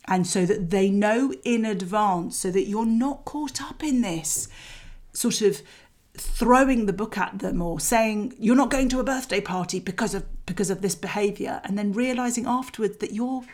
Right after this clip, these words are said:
the responsible adult that's taking about four other children to the birthday party.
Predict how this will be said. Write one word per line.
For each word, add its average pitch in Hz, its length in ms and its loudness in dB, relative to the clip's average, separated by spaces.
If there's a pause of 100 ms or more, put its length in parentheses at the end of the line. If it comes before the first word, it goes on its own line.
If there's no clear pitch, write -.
(120)
the 214 80 -2
responsible 240 560 -2
adult 226 320 -2
that's 180 140 -6
taking 208 340 -6
about 214 260 -2
four 240 200 2
other 247 160 -2
children 285 480 0
to - 100 -6
the - 60 -6
birthday - 320 -6
party. - 500 -6